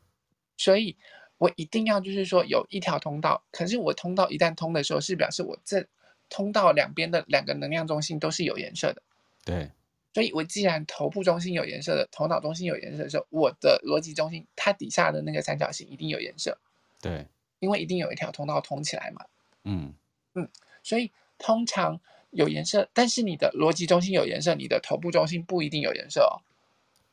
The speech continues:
Speaker 2: OK。
Speaker 1: 嗯，因为我可能逻辑中心，底下的那个逻辑中心有颜色，是跟往下的喉咙中心接。
Speaker 2: 对。
Speaker 1: 所以我不见得往上跟头部中心接，所以，
Speaker 2: 嗯。
Speaker 1: 呃，头，逻辑中心有颜色，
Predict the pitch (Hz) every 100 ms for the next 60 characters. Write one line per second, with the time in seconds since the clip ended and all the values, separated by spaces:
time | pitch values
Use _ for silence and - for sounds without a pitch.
0 | _ _ 85 82 90 71 78 92 _ _
1 | _ - 185 - _ - 202 220 196 147
2 | 147 - 139 135 143 151 170 175 175 185
3 | 190 180 - 151 180 165 170 165 147 143
4 | 147 156 175 156 - - 160 156 175 165
5 | 165 143 120 - 175 156 - - 135 71
6 | 76 78 76 - - 135 - _ _ _
7 | _ _ - 85 78 - _ _ - 196
8 | 160 - - 196 175 135 139 - - 151
9 | 147 147 151 - 151 - - 67 - -
10 | - - 190 196 - 98 82 76 - 156
11 | - _ - 170 170 - _ _ _ -
12 | 170 196 202 214 220 175 - 165 180